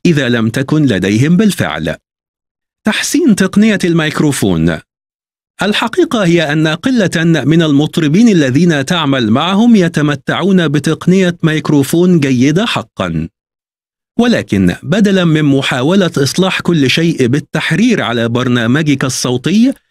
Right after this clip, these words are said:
لماذا لا تمنحهم بعض المؤشرات لمساعدتهم على إصلاحه بأنفسهم؟ كما ترى،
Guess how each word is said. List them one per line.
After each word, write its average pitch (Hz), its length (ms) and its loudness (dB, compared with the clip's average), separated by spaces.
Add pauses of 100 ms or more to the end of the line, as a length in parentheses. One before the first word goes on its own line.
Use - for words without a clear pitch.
(140)
لماذا 202 380 4
لا 165 120 0
تمنحهم 151 800 0
بعض 147 340 0
المؤشرات 135 840 0
لمساعدتهم 143 1080 0
على 143 360 -2
إصلاحه 185 540 -2
بأنفسهم؟ 139 1200 0 (1080)
كما 262 260 2
ترى، 95 380 -4